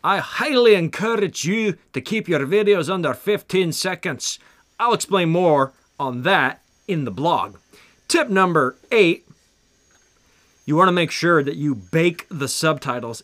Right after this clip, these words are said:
into your video. Don't rely on Facebook's closed captioning system. Include them, embed them in your video, especially with a program like Adobe Premiere Pro. It's easy to create captions.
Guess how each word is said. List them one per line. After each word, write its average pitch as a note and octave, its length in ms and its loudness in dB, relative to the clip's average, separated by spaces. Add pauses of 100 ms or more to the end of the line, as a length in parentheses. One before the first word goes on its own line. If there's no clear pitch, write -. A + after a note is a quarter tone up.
into E3+ 340 -4
your B2+ 240 -2
video. G#2 560 -8 (420)
Don't G3 360 -2
rely E3 360 0
on C3 240 -4
Facebook's - 760 -8
closed C3+ 400 -4
captioning B2+ 480 -8
system. G#2 440 -8 (280)
Include E3 680 0
them, A2 200 -6
embed D3+ 520 -2
them D#3+ 160 -2
in D3 140 -2
your C#3+ 100 0
video, C3 300 -2
especially E3+ 420 -4
with E3 180 -4
a C#3+ 60 -6
program D3+ 400 -2
like C3 160 -4
Adobe C3+ 380 -2
Premiere B2 360 -6
Pro. D3 340 0
It's - 300 -12
easy D#3+ 360 -4
to - 160 -16
create B2 340 -10
captions. G#2+ 680 -10